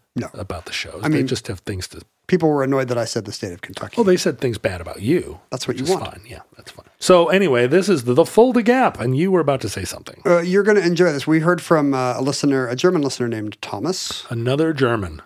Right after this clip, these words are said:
Speaker 1: who was a conscripted soldier in the German Air Force in the late eighties.
Speaker 2: Oh, exciting.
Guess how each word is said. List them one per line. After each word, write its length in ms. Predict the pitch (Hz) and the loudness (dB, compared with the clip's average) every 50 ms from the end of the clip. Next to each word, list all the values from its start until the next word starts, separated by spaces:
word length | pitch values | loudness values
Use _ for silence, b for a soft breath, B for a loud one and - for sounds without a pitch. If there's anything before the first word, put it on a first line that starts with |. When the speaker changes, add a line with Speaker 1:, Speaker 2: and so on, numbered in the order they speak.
| _ - | _ -6
Speaker 1:
who 180 | - 160 147 | -2 0 0
was 240 | 139 139 143 135 127 | 2 0 0 0 0
a 720 | 143 131 127 127 123 123 120 120 120 117 113 113 107 104 98 | 0 0 0 0 0 -2 -2 -2 -2 -4 -4 -4 -6 -8 -8
conscripted 600 | - - 135 131 - - 160 147 - 147 131 123 - - | -6 -4 -4 -4 -2 -4 -4 -4 -4 -6 -6 -6 -8 -12
soldier 560 | - - - 131 131 131 139 175 202 226 - | -8 -4 -2 -2 -2 -2 -2 -4 -2 -2 -2
in 140 | - 139 127 | -2 -2 -2
the 60 | 127 | -2
German 280 | 123 131 135 127 131 123 | -2 -2 -2 0 0 -2
Air 100 | 123 123 | -2 -4
Force 320 | - - - - 190 - | -4 -6 -6 -6 -4 -2
in 60 | 147 | -2
the 80 | 135 123 | -2 -2
late 160 | 120 120 117 90 | -2 -4 -4 -6
eighties. 380 | 113 117 120 151 185 214 - - | -6 -4 -4 -4 -6 -6 -6 -6
Speaker 2:
Oh, 200 | 175 175 147 131 | -6 -6 -6 -8
exciting. 440 | - - - 131 160 180 151 - | -10 -10 -8 -6 -6 -8 -8 -12